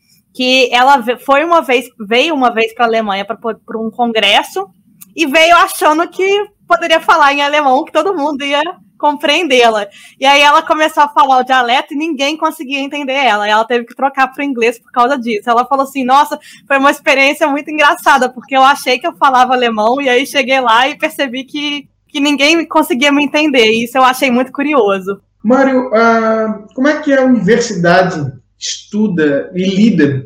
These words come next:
Speaker 2: com essa questão desses, desses variantes que estão praticamente inexistentes? Porque, pelo que a gente entende, se não fosse Pomerode, uma cidade no Espírito Santo, que agora eu, eu não lembro o nome,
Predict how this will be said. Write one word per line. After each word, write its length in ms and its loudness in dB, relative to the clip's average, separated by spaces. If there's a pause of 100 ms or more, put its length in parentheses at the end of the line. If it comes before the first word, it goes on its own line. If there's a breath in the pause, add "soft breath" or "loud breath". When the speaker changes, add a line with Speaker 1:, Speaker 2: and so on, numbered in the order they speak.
(120)
Speaker 2:
com 100 -4
essa 260 -4
questão 540 -6
desses, 600 -4
desses 340 -8
variantes 920 0
que 120 -10
estão 240 0
praticamente 760 0
inexistentes? 640 -2
Porque, 600 -6 (180 loud breath)
pelo 200 4
que 80 2
a 260 2
gente 300 -4
entende, 640 -2 (200)
se 160 -10
não 180 0
fosse 340 0
Pomerode, 560 4
uma 140 2
cidade 400 0
no 100 2
Espírito 380 -4
Santo, 240 -4
que 80 -4
agora 240 0
eu, 220 -6
eu 400 -4
não 200 -18
lembro 280 -10
o 40 -10
nome, 380 -4